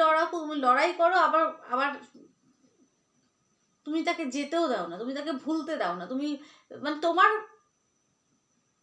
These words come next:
ভাবনা চিন্তা থেকে সে কিন্তু বেরোতে পারেনি, কারণ সেই কারণেই সে আর কি এই কথাটা ভাবছে। বা তোমরা হয়তো, আহ, ঝামেলা করতে, তারপরে সে আবার কথা বলতে, এই ব্যাপারটা, মানে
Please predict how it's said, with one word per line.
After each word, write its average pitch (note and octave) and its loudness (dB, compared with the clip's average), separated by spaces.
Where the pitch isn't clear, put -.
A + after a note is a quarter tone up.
ভাবনা D4 2
চিন্তা F#4 -2
থেকে F4+ -4
সে F4 -4
কিন্তু E4 -4
বেরোতে D4 0
পারেনি, E3 -10
কারণ C#4+ -6
সেই - -4
কারণেই F4+ -2
সে F4 0
আর D#4 4
কি D#4+ -4
এই C#4+ -6
কথাটা B3+ -4
ভাবছে। F#3+ -12
বা F#4 2
তোমরা D4+ 2
হয়তো, D#4+ 0
আহ, - -8
ঝামেলা C#4+ -2
করতে, D4 -8
তারপরে C4 -2
সে D4+ -6
আবার C4+ -4
কথা A#3 0
বলতে, B3+ -2
এই G4 4
ব্যাপারটা, A3 0
মানে D#4 2